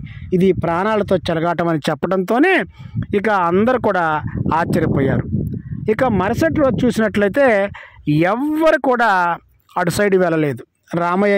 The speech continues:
ఇంటికి వెళ్ళలేదు. ప్రతిరోజు కూడా రామయ్య ఇల్లు కలకలతో ఆడలాడేది. రామయ్య పక్కన భజన చేసేవాళ్ళు, రామయ్య పక్కన చేరి మాటలతో "మా రామయ్య మంచివాడు, తెలివైనవాడు, జీవితాంతం మా రామయ్యని మేము వదిలిపెట్టం,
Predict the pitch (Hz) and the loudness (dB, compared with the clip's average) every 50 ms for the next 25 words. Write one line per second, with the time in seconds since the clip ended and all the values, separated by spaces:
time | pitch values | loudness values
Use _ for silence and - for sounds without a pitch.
0 | 190 175 180 170 190 - 185 170 165 160 170 170 165 139 123 - _ _ - - | 4 4 4 2 0 0 0 0 0 2 2 2 0 0 -2 -8 _ _ -20 -20
1 | - _ _ - 185 185 160 - 226 214 220 220 226 202 233 208 226 226 226 220 | -20 _ _ -4 -4 -4 -2 0 2 2 4 4 2 2 0 0 0 0 0 0
2 | 202 196 185 190 202 214 220 208 202 208 208 208 208 - - 185 196 196 - 214 | 0 0 0 0 0 2 2 2 4 4 2 2 0 0 -2 -4 -4 -2 0 0
3 | 214 196 220 214 208 202 202 202 196 190 190 196 190 175 147 139 131 - - - | 0 2 2 2 2 2 0 0 0 0 0 2 2 2 0 0 -2 -4 -4 -4
4 | - - - - - - - 165 165 185 208 220 214 - - 196 - 214 208 214 | -4 -4 -4 -4 -6 -4 -2 0 0 0 2 0 0 0 0 -2 0 0 0 0
5 | 175 160 175 170 208 226 202 - 214 202 160 - 208 196 185 175 151 139 - - | 2 0 0 2 2 2 2 2 2 2 2 2 2 2 2 0 0 -2 -4 -6
6 | - - 165 170 190 208 202 180 - 185 - 190 180 156 - - 202 196 180 170 | -6 -4 -2 0 0 0 0 0 -2 -4 -2 -2 -2 -2 0 0 2 2 2 0
7 | - - - - - - - _ - 143 151 165 190 208 196 233 226 208 226 220 | -2 -6 -20 -20 -20 -20 -16 _ -2 -2 0 0 0 0 0 0 0 0 0 0
8 | 214 208 185 170 175 185 202 214 208 214 220 220 220 220 220 220 196 - 208 208 | 2 2 2 2 2 2 0 0 0 0 2 2 2 2 2 0 0 2 2 2
9 | 208 202 208 202 208 208 185 - 185 185 196 214 214 214 220 214 214 208 202 208 | 4 4 4 4 4 2 2 2 2 2 4 4 2 2 2 2 2 2 4 2
10 | 208 208 - - - - - - - - 123 117 175 226 220 240 208 - 220 226 | 2 0 -2 -8 -20 -20 -20 -18 -12 -6 -2 2 2 4 4 2 0 0 -2 -2
11 | 226 202 233 226 220 220 208 202 196 190 190 190 202 214 214 214 214 214 208 202 | -2 0 0 2 2 2 2 2 2 2 2 2 2 2 2 2 4 4 4 4
12 | 196 185 180 180 196 214 185 - 202 180 - 214 202 | 4 4 4 2 2 0 0 0 0 0 0 -2 -2